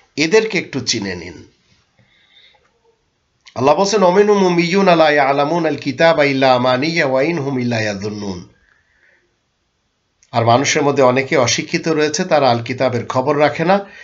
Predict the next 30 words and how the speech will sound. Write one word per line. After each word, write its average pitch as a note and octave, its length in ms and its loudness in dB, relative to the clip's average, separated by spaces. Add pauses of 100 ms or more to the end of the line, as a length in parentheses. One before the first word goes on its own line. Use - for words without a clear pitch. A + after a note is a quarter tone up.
(140)
কিন্তু C#3+ 260 -2
মিথ্যা E3+ 300 -2
আকাঙ্ক্ষা D3 440 -2
ছাড়া, A2 420 -6
তাদের C3 260 0
কাছে D3+ 240 -4
কল্পনা B2+ 480 -2
ছাড়া D3 260 -4
কিছুই A#2+ 380 -8
নেই। E2+ 260 -10 (440)
ওরা C3 160 2
সবাই C#3+ 340 0
জেনে C3+ 280 -2
শুনে E3+ 240 -2
আল্লাহ C3 240 0
তাআলার B2+ 300 -2
উপরে A#2+ 360 -6 (460)
মিথ্যা A#2+ 340 -6
বলছে। F#2 360 -8 (2750)
তাই C3 280 2
তিন B2 300 -4
নম্বর C3 160 0
সূরা B2 280 0
আল A#2 100 2
ইমরানের D#3 460 0
আটাত্তরে D#3 480 -2
বলা E3 220 0
আছে, F3 200 -2
মানুষের C#3+ 480 0
মধ্যে C3 420 -2